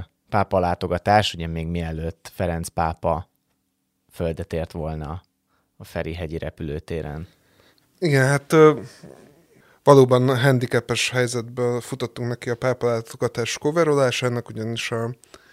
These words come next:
Speaker 2: csak egy, ö, akkreditációt kapott az egész szerkesztőség, ö, történetesen én. Az összes többi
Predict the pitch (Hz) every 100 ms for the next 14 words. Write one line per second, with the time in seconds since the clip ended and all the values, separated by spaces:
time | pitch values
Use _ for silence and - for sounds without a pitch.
0 | _ _ - - 120 117 120 117 117 117
1 | - 123 - 117 110 113 110 - 101 -
2 | - - _ _ - 127 117 - 117 110
3 | 101 - 139 180 - 151 131 - 123 117
4 | - - - - - _ - 107 104 104
5 | 98 - 131 - 113 110 120 120 117 135
6 | 190 - - - _ - 151 131 135 139
7 | - 143 127 127 127